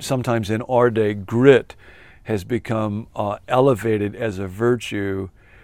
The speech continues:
primarily because we're so achievement-oriented, and we'll think about grit as what enables us to achieve. Perseverance in the wrong cause can do more damage than good.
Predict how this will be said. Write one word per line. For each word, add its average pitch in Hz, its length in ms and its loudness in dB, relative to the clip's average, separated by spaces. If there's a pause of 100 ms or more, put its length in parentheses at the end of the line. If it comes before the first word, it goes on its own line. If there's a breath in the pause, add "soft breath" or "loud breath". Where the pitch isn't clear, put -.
(220 soft breath)
primarily 131 600 4
because 104 720 -6
we're 113 140 -6
so 104 180 -6
achievement-oriented, 110 1160 -2
and 98 160 -8
we'll 98 200 -8
think 120 240 -8
about 98 320 -6
grit 107 280 -4
as 101 200 -6
what 107 240 -6
enables 107 480 -6
us 104 160 -8
to 104 140 -10
achieve. 107 420 -4 (520 loud breath)
Perseverance 147 880 2
in 120 220 -4
the 113 120 -2
wrong 143 540 2
cause 113 680 0
can 110 180 -8
do 117 160 -4
more 107 200 -2
damage 107 480 -6
than 101 180 -12
good. 107 320 -6